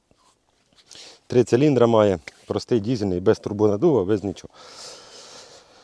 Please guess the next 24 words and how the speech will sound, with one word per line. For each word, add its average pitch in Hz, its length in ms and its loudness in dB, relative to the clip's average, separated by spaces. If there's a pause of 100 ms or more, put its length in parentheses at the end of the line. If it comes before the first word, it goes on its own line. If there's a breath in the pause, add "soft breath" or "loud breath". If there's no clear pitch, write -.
(720 loud breath)
Встановлено 156 600 10 (180 loud breath)
редукторний 147 560 8
передній 143 360 10
мост 160 300 6
у 117 40 2
нас - 340 2 (200)
широкий. 113 520 4 (1400 loud breath)
Метр 127 280 4
двадцять 113 380 6
по 104 100 0
центрам 104 380 0
буде 92 200 -2
стандартна 95 460 -2
колія 123 340 -2
в 98 60 -4
даного 90 260 0
трактора. 73 460 -4 (840 soft breath)
Колеса 120 420 4
передні 110 360 4
шість - 300 -6
і 101 40 -4
п'ять 110 320 4
на 107 100 2
шістнадцять. 127 720 2